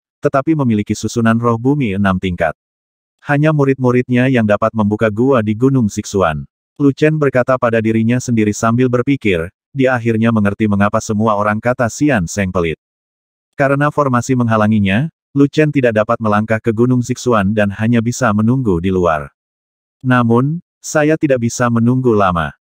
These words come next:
Menurut adik perempuannya, Zhou Yang akan keluar dari pengasingan dalam satu hari dan menantang murid langsung Yun Sheng, Peng Yao.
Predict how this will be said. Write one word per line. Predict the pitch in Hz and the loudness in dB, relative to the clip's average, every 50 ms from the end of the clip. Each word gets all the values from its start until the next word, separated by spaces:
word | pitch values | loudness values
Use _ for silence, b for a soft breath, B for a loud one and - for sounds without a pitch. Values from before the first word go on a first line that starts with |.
| _ _ - | _ _ -2
Menurut | 139 135 135 135 147 160 - 139 | 0 0 2 2 2 0 0 0
adik | 131 123 131 - | 0 0 0 0
perempuannya, | - 127 120 117 113 117 110 107 98 95 95 113 160 180 - _ _ _ _ 123 | 0 0 0 0 2 2 2 2 0 0 0 0 -2 -4 -6 _ _ _ _ -8
Zhou | 113 120 127 135 160 160 | -2 2 4 4 4 4
Yang | 147 131 120 | 2 2 0
akan | - 123 117 | 0 -2 -2
keluar | - 113 104 104 104 104 101 | 0 0 0 0 0 0 0
dari | 98 101 101 | 0 -2 -2
pengasingan | - 101 95 98 - - 113 113 113 113 | -2 -2 -2 -2 -2 -2 0 0 0 2
dalam | 107 104 - 95 98 98 | 2 2 2 0 0 -2
satu | - 123 123 - 135 | -2 -4 -2 -2 -2
hari | 123 120 123 120 113 107 | -2 -2 -2 0 0 0
dan | 104 101 101 | 0 0 0
menantang | 98 95 95 98 101 107 110 110 | 0 0 2 0 0 0 0 -2
murid | 110 113 123 135 135 135 - | -2 0 0 0 0 -2 0
langsung | 131 123 123 131 135 - - 135 123 | 0 0 0 0 -2 -2 -2 -2 0
Yun | 117 123 127 127 123 | 0 0 2 0 0
Sheng, | - - 113 101 85 80 82 - _ _ | 0 0 -2 -2 -2 -4 -8 -12 _ _
Peng | 127 123 117 | -2 0 0
Yao. | 107 98 85 76 73 71 71 65 - | 0 0 0 0 -2 -2 -4 -6 -10